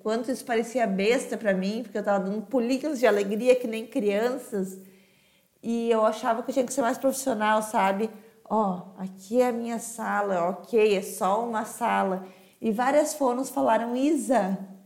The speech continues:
que bom que tu gravou, tu dando pulinhos de alegria", porque eu fiz exatamente a mesma coisa, eu tava me sentindo ridícula de ter dado pulinhos de alegria e ter ficado rodando pela sala e olhando a sala quando eu conquistei a minha, sabe?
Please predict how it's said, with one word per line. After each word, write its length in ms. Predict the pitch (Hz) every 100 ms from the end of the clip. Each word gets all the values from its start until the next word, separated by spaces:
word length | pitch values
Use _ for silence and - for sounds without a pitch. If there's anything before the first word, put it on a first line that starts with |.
| _
que 160 | - 330
bom 380 | 220 262 269 -
que 120 | 302
tu 140 | -
gravou, 520 | 233 240 247 226 214 226
tu 160 | 240
dando 260 | 208 220 220
pulinhos 580 | 220 240 220 233 240 240
de 80 |
alegria", 680 | 208 196 185 208 247 233 208 - - _ _ _
porque 300 | 294 285 277
eu 140 | 277
fiz 300 | 277 285 247
exatamente 1080 | 277 240 220 254 277 285 277 240 233 233 269
a 40 |
mesma 300 | 214 226 240
coisa, 420 | 233 233 214 220
eu 60 | 214
tava 200 | 226 214
me 80 | 208
sentindo 400 | 240 233 233 240
ridícula 1000 | 254 214 220 262 311 - 233 156 156 - - _ _ _ _
de 140 | 190 196
ter 540 | - - 240 247 247
dado 360 | 208 220 226 262
pulinhos 480 | - 269 247 277 294
de 60 |
alegria 380 | 277 269 233 262
e 40 |
ter 140 | 254 311
ficado 300 | - 254 262
rodando 480 | 277 226 247 254 269
pela 240 | 285 247
sala 400 | - 277 240 254
e 40 |
olhando 360 | 247 240 233 247
a 80 | 269
sala 360 | - 233 226
quando 180 | 247 254
eu 80 | 233
conquistei 520 | 233 247 - - 226
a 40 | 220
minha, 380 | 208 202 185
sabe? 560 | 190 202 180 180 196 285